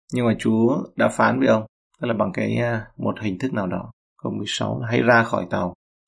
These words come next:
ngươi, vợ, các con và các dâu. Noe tuyên bố sự vâng lời của mình ở chỗ là ông không có rời khỏi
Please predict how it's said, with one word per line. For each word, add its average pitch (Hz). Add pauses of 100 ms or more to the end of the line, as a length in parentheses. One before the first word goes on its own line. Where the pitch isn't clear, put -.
ngươi, 117
vợ, 110
các 123
con 110
và 92
các -
dâu. 110 (340)
Noe 131 (120)
tuyên 131
bố 135
sự 123
vâng 123
lời 110
của 95
mình 101 (300)
ở 101
chỗ - (360)
là 101 (400)
ông 117
không 117
có 120
rời 110
khỏi 104